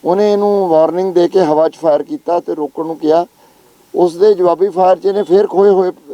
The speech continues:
ਜਿਹੜਾ ਰਿਵਾਲਵਰ ਨਾਲ ਪੁਲਿਸ 'ਤੇ ਫਾਇਰ ਕੀਤਾ। ਤੋ ਨੈਕਸਟ ਫਾਇਰ ਜਿਹੜਾ ਸੈਲਫ ਡਿਫੈਂਸ ਦੇ ਵਿੱਚ ਲਖਵਿੰਦਰ ਪਾਲ ਨੇ ਕੀਤਾ, ਜੋ ਇਹਦੇ ਇੰਜਰਡ ਹੋਇਆ ਜਿਹਦੇ ਨਾਲ, ਫਿਰ ਇਹਨੂੰ ਹਸਪੀਟਲ ਦਾਖਲ ਕਰਾ ਦਿੱਤਾ ਗਿਆ।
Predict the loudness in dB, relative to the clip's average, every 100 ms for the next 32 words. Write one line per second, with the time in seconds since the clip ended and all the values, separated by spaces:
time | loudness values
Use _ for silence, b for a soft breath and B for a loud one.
0 | -6 -2 0 2 0 0 -6 -2 -4 -4
1 | -8 -10 -6 -6 -2 -2 -2 -6 -2 -2
2 | -4 b b b b b _ -4 0 0
3 | -2 -4 0 2 0 0 2 2 2 0
4 | -4 -2 -4 -2 -2 -2 -2 -2 -2 -2
5 | -2 -2 -4 -2 -2 0 0 0 -8 -8
6 | -2 -2 -2 b b b b _ -4 -2
7 | 0 -2 -2 0 0 2 0 0 -2 -6
8 | -6 -6 -6 b b b b _ -2 0
9 | -2 0 -2 -2 -6 -6 -6 -6 -6 -6
10 | -4 -6 -2 0 0 -2 -6 -4 -4